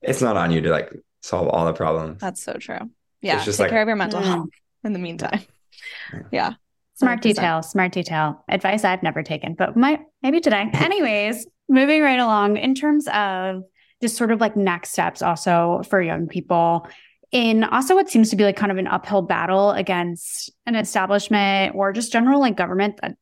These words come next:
Speaker 3: doesn't seem to prioritize young people. Like, what are your thoughts on that? What's your advice?
Speaker 1: Well, fuck that. Burn it down. That's what I say.
Speaker 2: <laughs>
Speaker 1: I think, like, we all hold the power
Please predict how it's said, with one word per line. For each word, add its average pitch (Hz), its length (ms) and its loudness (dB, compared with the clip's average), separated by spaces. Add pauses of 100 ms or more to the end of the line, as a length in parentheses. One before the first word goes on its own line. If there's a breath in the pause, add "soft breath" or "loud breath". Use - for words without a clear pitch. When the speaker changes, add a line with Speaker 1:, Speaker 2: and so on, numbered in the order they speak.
(240)
Speaker 3:
doesn't 190 420 -2
seem 208 200 -2
to 190 80 -4
prioritize 180 580 -2
young 233 180 0
people. 254 460 0 (220 loud breath)
Like, 220 120 0
what 220 140 2
are 240 60 2
your 277 120 4
thoughts 208 300 0
on 202 140 2
that? 180 260 0
What's 190 240 -4
your 196 140 0
advice? 170 720 -4 (200)
Speaker 1:
Well, 123 140 -2
fuck 117 360 -2
that. 110 260 2
Burn 110 100 2
it 101 140 0
down. 101 340 0
That's 98 160 -2
what 92 80 0
I 95 80 4
say. 87 280 -2
Speaker 2:
<laughs> 277 220 2
Speaker 1:
I 269 840 0
think, 139 480 2 (440 loud breath)
like, 135 280 2 (320)
we 139 320 6
all 120 340 4
hold 107 380 4
the 87 100 0
power 90 720 -2